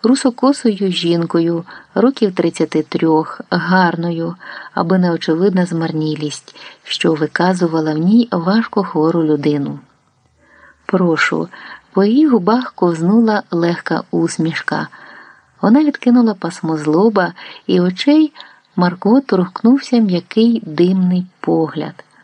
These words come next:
«Вибачте, що не змогла приїхати сама. Я трохи не здужаю».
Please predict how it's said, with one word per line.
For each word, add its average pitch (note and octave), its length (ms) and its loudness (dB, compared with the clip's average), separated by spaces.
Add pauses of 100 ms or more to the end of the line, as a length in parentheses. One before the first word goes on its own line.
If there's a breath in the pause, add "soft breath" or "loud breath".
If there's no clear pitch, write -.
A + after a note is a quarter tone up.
(640 loud breath)
«Вибачте, A3 560 2
що - 240 -6
не E3 160 -2
змогла F3+ 340 2
приїхати F3 540 -4
сама. D3+ 480 -8 (320)
Я F#3+ 180 0
трохи F#3 360 0
не F3 160 2
здужаю». D#3+ 600 -4